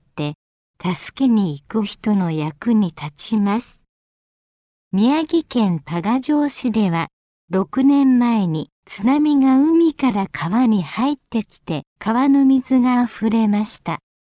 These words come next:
このため、川から遠くて高い建物にすぐ逃げる練習をしました。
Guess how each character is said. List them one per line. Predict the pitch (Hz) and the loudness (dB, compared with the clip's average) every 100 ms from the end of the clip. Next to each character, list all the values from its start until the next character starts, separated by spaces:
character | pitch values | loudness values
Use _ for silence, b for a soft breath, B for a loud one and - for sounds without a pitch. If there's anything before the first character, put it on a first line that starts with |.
| _ _ _ _ _ _ _ | _ _ _ _ _ _ _
こ | 214 214 | -2 2
の | 254 | 2
た | 262 240 226 | 0 0 2
め、 | 214 208 - _ _ _ | 2 -2 -6 _ _ _
川 | - 226 240 | -4 -2 -2
か | 240 202 170 | -4 -6 -4
ら | 165 - - | -4 -8 -4
遠 | 269 311 311 | 0 2 0
く | - - | -4 -8
て | 180 | -6
高 | 160 175 185 294 | -6 -6 -6 0
い | 311 294 | 0 0
建 | - 220 302 302 | -2 -4 0 2
物 | 285 214 190 | 4 2 0
に | 165 151 156 _ | 0 -2 -6 _
す | - - 294 | -10 -2 0
ぐ | 285 | 2
逃 | 240 202 185 | 4 4 2
げ | 233 | -2
る | 190 160 | -2 -2
練 | 175 247 285 | 0 2 2
習 | - - 269 262 | -2 0 2 2
を | 254 254 | 2 -2
し | - - | -4 -2
ま | 185 185 | -2 -2
し | - - | -6 -8
た。 | 170 | -8